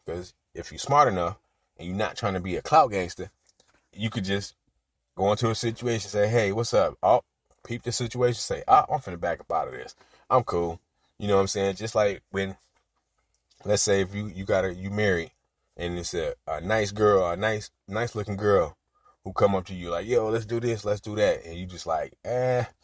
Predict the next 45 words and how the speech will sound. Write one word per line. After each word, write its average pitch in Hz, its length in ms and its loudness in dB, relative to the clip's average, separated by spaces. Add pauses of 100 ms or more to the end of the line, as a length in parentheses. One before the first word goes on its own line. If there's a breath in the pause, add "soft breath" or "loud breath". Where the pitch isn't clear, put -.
(240 soft breath)
you 123 100 -4
got 117 160 6
two 123 160 -4
choices. 82 580 -2
You 92 120 -12
can 78 260 -12 (720)
jump 98 220 -2
head 110 240 2
first 135 220 0
into 131 260 4
it 160 100 0 (460)
and 78 120 -10
ruin 113 300 0
what 127 160 -2
you 127 60 -6
got 117 280 4
with, 107 220 -4 (100)
with 95 180 -10
your 117 80 -4
wifey, 104 400 2
or 98 400 2 (640)
you 95 120 -6
can 95 80 -6
keep 117 220 -4
it 107 120 -6
thorough 127 320 6
and 95 100 -2
say, 90 260 -2 (100)
Ah, - 180 2
you 127 140 -6
know 127 180 0
what? 123 260 0 (120)
Nah, 85 340 -6 (440)
maybe 117 280 0
another 104 280 2
time. 98 460 0 (440 soft breath)
Maybe 110 360 0
if, 104 260 -2
if 87 160 -10
me 107 240 -2
and 104 140 0
mine 104 280 2
don't 98 160 -2
work 101 240 -2
out, 95 260 4